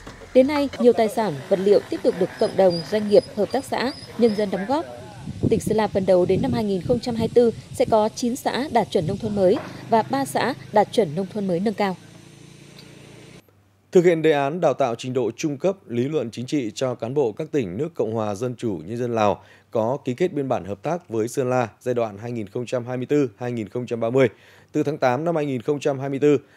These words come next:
Speaker 2: tỉnh Sơn La đã tiếp nhận và tổ chức khóa đào tạo trình độ lý luận chính trị đầu tiên cho cán bộ chín tỉnh nước Cộng hòa Dân chủ Nhân dân Lào theo hình thức tập trung.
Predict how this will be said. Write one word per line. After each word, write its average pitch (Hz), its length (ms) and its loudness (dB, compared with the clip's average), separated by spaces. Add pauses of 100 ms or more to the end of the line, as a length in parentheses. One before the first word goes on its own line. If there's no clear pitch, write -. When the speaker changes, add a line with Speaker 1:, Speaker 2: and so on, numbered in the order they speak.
(120)
Speaker 2:
tỉnh 110 180 0
Sơn 135 200 -2
La 135 180 0
đã 117 380 -4
tiếp 196 180 -6
nhận 147 320 0
và 104 180 -2
tổ 98 240 -2
chức 180 260 -4
khóa 117 200 -8
đào 127 140 0
tạo 101 380 -6
trình 113 180 -6
độ 113 200 -2
lý 113 220 -6
luận 135 260 -2
chính 117 140 -8
trị 135 160 -2
đầu 113 200 0
tiên 156 280 0 (280)
cho 127 200 0
cán 117 200 -4
bộ 120 260 2
chín 120 180 -6
tỉnh 95 300 -2
nước 156 140 -4
Cộng 110 140 -6
hòa 104 200 -2
Dân 120 220 -6
chủ 104 280 -2
Nhân 120 120 -8
dân 120 160 -2
Lào 110 240 4 (260)
theo 123 140 2
hình 107 220 -2
thức 165 220 -6
tập 101 140 -2
trung. 113 160 0